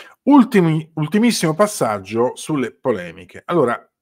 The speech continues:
trovo legittime le polemiche su quest'ultimo punto. Cioè, è normale che alcuni commentatori, alcuni giornalisti, alcuni, eh, politici eventualmente si chiedano, eh,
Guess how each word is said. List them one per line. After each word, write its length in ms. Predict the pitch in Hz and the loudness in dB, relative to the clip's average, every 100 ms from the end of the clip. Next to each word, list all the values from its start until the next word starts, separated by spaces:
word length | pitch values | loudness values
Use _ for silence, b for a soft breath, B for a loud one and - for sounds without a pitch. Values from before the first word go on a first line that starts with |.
| _ | _
trovo 400 | - 196 135 107 - | 4 4 4 -2 -6
legittime 840 | 131 139 151 226 220 - 220 151 | -4 -4 -2 -4 -4 -10 -6 -4
le 160 | 123 117 | -4 -4
polemiche 500 | 113 127 135 113 104 | -2 -4 -4 -8 -10
su 220 | - 120 | -10 -12
quest'ultimo 680 | 110 98 - 95 - 92 90 | -12 -14 -16 -16 -14 -16 -16
punto. 440 | _ _ _ - | _ _ _ -20
Cioè, 200 | - 123 | -16 -14
è 140 | - 156 | -4 0
normale 880 | 156 170 170 160 143 110 107 107 _ _ _ _ | 2 2 2 0 0 -2 -6 -10 _ _ _ _
che 240 | - 143 | -4 -4
alcuni 400 | 113 113 - 165 | -4 -8 -6 -8
commentatori, 880 | 131 123 120 113 123 110 139 160 127 | -6 -6 -4 -6 -6 -4 -2 -2 -2
alcuni 320 | 104 - 127 | -4 -10 -14
giornalisti, 800 | 107 110 101 78 92 143 - - | -10 -10 -10 -14 -12 -14 -14 -12
alcuni, 800 | 95 - 101 107 107 107 101 98 _ _ _ _ - | -12 -12 -14 -10 -8 -8 -10 -14 _ _ _ _ -16
eh, 200 | 95 101 | -14 -12
politici 800 | - 98 113 180 117 101 - 110 | -2 0 0 -4 -8 -10 -8 -6
eventualmente 880 | 98 104 95 104 104 143 151 147 120 | -6 -6 -6 -8 -4 -4 -4 -6 -10
si 180 | - 123 | -10 -14
chiedano, 800 | 104 147 143 135 117 110 - _ _ _ _ _ _ _ _ - _ | -6 -2 0 0 -2 -4 -8 _ _ _ _ _ _ _ _ -20 _
eh, 540 | 120 117 110 107 - | -4 -2 -2 -6 -10